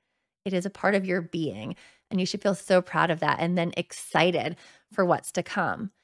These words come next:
And just know a part of that journey of getting to your next goal, whatever it is, distance, speed, agility, endurance, whatever it is, that, that goal is available to you because of the work that you did,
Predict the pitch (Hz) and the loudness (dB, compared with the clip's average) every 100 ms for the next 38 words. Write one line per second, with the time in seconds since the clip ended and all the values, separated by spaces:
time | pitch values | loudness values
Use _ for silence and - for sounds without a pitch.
0 | _ _ - 190 180 180 - 214 196 190 | _ _ 0 4 6 6 6 6 6 4
1 | - 190 220 208 190 175 196 196 208 190 | 6 8 10 10 8 6 4 8 6 6
2 | 185 185 - 185 180 165 - 185 185 185 | 4 4 2 2 2 0 4 8 10 8
3 | - 185 185 190 180 160 180 208 202 185 | 10 10 12 10 10 8 6 6 2 4
4 | 202 196 - 160 143 - - _ - _ | 6 6 4 2 2 -4 -18 _ -20 _
5 | _ - - - 233 208 170 147 139 139 | _ -8 -6 2 6 8 8 6 4 0
6 | 156 _ _ _ _ 190 214 190 226 226 | -2 _ _ _ _ 8 10 10 12 12
7 | 202 180 160 151 - 214 214 220 220 214 | 12 10 8 4 4 4 6 10 10 10
8 | 202 220 233 233 247 226 196 175 185 220 | 10 10 12 12 10 10 8 10 10 12
9 | 294 359 - _ _ _ _ _ _ _ | 10 6 -2 _ _ _ _ _ _ _
10 | _ _ _ _ _ _ _ _ 185 180 | _ _ _ _ _ _ _ _ 4 12
11 | 185 240 - - - _ _ _ _ 196 | 12 12 8 -4 -12 _ _ _ _ 4
12 | 185 208 208 180 196 214 202 175 170 - | 8 8 6 2 8 10 12 10 8 4
13 | 180 - 170 170 170 196 190 175 170 - | 2 2 2 2 4 8 8 8 4 2
14 | 170 143 - 170 165 165 151 - - - | -2 -2 -4 -2 -2 0 -2 -2 -6 -8
15 | 160 - - - | -8 -6 -8 -10